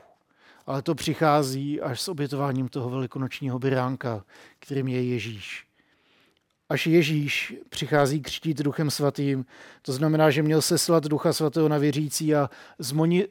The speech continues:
zmocnit je k životu a svědectví, ke kterému posílá, eh, posílá svoje následovníky, ke kázání poselství o boží záchraně. Ježíš jako boží syn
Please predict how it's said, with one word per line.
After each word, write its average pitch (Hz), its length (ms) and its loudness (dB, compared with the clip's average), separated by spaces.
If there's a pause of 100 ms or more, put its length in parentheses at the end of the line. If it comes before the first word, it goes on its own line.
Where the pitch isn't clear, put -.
zmocnit 160 600 0
je 147 200 4
k 120 60 -8
životu 147 560 0
a 143 240 4
svědectví, 143 960 -2 (400)
ke 135 120 -2
kterému 139 400 -2
posílá, 127 720 0
eh, 214 300 -12 (260)
posílá 127 760 -2
svoje 143 300 -4
následovníky, 127 840 -2 (320)
ke 143 120 -2
kázání 156 520 6
poselství 151 640 0
o 135 40 0
boží 139 260 -2
záchraně. 127 680 -2 (1800)
Ježíš 143 420 0
jako 160 220 2
boží 147 300 0
syn 147 560 0